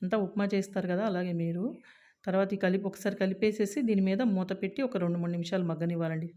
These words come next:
తొందరగానే ఉడికిపోతుంది కదా ఉప్మా రవ్వ. మూత పెట్టి మగ్గే లోపల మనం ఏం చేయాలంటే ఒక తాలింపు గరిటెలో కొంచెము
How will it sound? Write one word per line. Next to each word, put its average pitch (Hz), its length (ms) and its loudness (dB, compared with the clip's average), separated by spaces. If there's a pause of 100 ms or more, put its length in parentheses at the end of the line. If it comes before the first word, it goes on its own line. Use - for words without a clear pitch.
(180)
తొందరగానే 196 440 2
ఉడికిపోతుంది 180 440 -2
కదా 170 200 0
ఉప్మా 180 300 -4
రవ్వ. 175 220 -4 (1400)
మూత 190 280 -2
పెట్టి 190 220 -2
మగ్గే 180 280 0
లోపల 185 360 0
మనం 196 240 2
ఏం 175 140 0
చేయాలంటే 175 460 0
ఒక - 100 -14
తాలింపు 175 360 2
గరిటెలో 175 440 0 (460)
కొంచెము 175 480 2